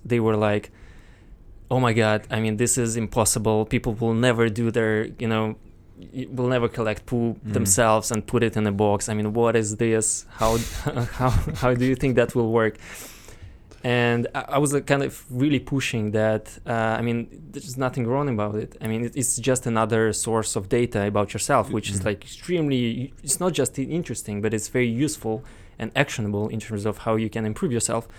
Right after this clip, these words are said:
Speaker 1: So we moved on. We tested, uh, like, hundreds of different kits and solutions and ways of collecting the
Speaker 3: Because
Speaker 1: the
Speaker 3: presumably also
Speaker 1: samples.
Speaker 3: it has to be affordable as well. You, you can't give people,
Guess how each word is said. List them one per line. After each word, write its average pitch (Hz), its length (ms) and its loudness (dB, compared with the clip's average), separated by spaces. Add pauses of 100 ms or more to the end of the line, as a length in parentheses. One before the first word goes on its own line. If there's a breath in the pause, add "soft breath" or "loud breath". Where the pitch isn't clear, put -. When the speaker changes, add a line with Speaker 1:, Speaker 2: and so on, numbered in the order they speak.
(380 loud breath)
Speaker 1:
So 139 340 4
we 135 200 2
moved 160 220 2
on. 127 200 4
We 127 80 2
tested, 120 680 0 (100)
uh, 104 260 0 (220)
like, - 240 -8
hundreds 127 520 0
of 104 120 -2
different 113 380 -2
kits - 380 -2
and 104 240 -4
solutions 107 580 -2
and 104 220 -2
ways 107 320 2
of - 140 -10
collecting 107 560 -4 (440 loud breath)
the 120 100 0
Speaker 3:
Because 117 200 4
Speaker 1:
the 104 60 -2
Speaker 3:
presumably 127 340 4
also 117 260 4
Speaker 1:
samples. 87 200 4
Speaker 3:
it 92 120 2
has 101 220 2
to 85 80 -8
be 95 100 0
affordable 82 540 0
as 76 100 -2
well. 82 140 4
You, 80 180 0
you 90 80 -4
can't 87 400 0
give 80 140 -8
people, 95 220 -2